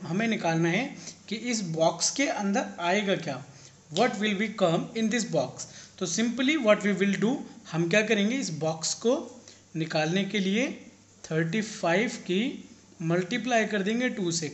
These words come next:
cross multiplication, and इसको हम divided कर देंगे सेवन से, ओके। सेवन फ़ाइव जा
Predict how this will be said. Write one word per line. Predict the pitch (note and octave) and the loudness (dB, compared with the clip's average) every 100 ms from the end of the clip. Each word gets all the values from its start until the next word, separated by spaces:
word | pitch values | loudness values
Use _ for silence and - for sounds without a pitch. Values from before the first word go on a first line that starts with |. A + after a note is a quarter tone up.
| - | 0
cross | G#3+ G#3+ | 0 2
multiplication, | G#3 E3 E3 D#3 D3+ D3 C#3+ - C#3+ - - - - F3 | 2 0 -2 -4 -8 -8 -8 -8 -8 -10 -18 -20 -8 -2
and | B3 B3+ | 0 0
इसको | - A#3+ | -2 2
हम | A#3+ A#3 | 2 2
divided | F3 E3+ E3 E3 G3 | 2 4 4 4 2
कर | G3 E3 | 2 2
देंगे | E3+ F#3 A3+ D#4 - - - - - - - | 2 2 2 0 -4 -16 -20 -20 -20 -20 -12
सेवन | - - D#3+ D3 C#3+ | -4 0 0 0 -2
से, | C3 D#3 C#3+ - - - | -4 -8 -12 -18 -20 -20
ओके। | E3 - A#3 F4 - - - - | -12 -2 -2 -2 -12 -20 -20 -6
सेवन | - - E3 D3+ E3+ | -2 0 0 0 0
फ़ाइव | E3+ E3+ E3+ | 0 0 0
जा | E3+ G#3+ | 0 -2